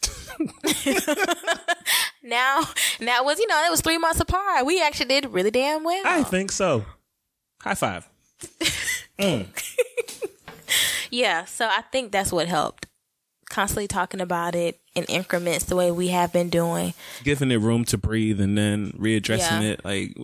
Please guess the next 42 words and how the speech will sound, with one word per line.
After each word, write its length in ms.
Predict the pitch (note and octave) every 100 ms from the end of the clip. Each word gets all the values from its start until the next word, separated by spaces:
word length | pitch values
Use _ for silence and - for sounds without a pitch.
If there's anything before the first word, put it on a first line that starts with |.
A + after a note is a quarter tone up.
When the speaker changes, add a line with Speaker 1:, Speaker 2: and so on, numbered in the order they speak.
| - -
Speaker 2:
you 100 | A#2
can't, 400 | - B2 G#2 - _ _ _ _ _
you 80 | -
can't 160 | C#3
talk 180 | B2 A2+
about 180 | G#2+ F#2+
everything 440 | F#2 G2+ F#2+ F#2+ F2+
when 80 |
y'all 220 | F#2 F2+ E2+
are 60 |
clearly 340 | F2 G2 E2+ D2
pissed. 420 | - C2+ - - -
Like, 160 | D#2+ D#2 _ _
that's 180 | - C4+
Speaker 1:
Or 20 | C4
just, 260 | C4+ -
Speaker 2:
not 0 |
time 140 | G#3 G3
to 60 |
Speaker 1:
yeah. 300 | F#3 F3+ D#3+ E3+
Speaker 2:
talk. 100 | F3
Sometimes 500 | B3+ - D4+ D#4 D#4+
you 100 | F4
ain't 100 | E4+
supposed 240 | - -
to 60 | -
talk. 340 | - - - _ _ _ _ -
Sometimes 360 | G3 G3 G3
a 80 | F#3
little 160 | E3+ F3
silence 460 | - C3+ C#3+ C3
and 80 | A#2+
a 20 |
little 160 | A#2+ A2+
distance 420 | G#2+ A#2 G#2 F#2+
works, 320 | G#2+ G2+ -
but 380 | - A2+ G#2 - -
in 160 | A2+
a 140 | G#2 G2
healthy 300 | G#2+ G#2 F2+
way. 240 | - - - _ _
Speaker 1:
Yeah. 340 | - B3 F#3